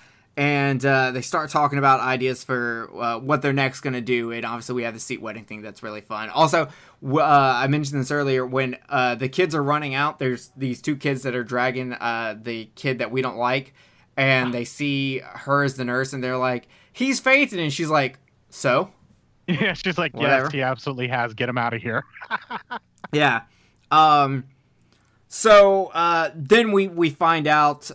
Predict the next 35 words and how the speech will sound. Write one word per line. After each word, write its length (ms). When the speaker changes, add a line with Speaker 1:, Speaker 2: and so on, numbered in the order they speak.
Speaker 1:
uh, 480
that 880
the 320
Cuban 380
Missile 280
Crisis 520
has 540
ended 400
and 180
their 100
father 420
will 140
soon 400
return. 640
And 720
we 200
then 240
see 260
Gene 240
and 100
Sandra 360
saying 280
goodbye 360
to 100
Woosley 480
and 140
Ruth, 320
who 180
are 100
driving 380
to 140
their, 420
uh, 260
next 380
opening. 540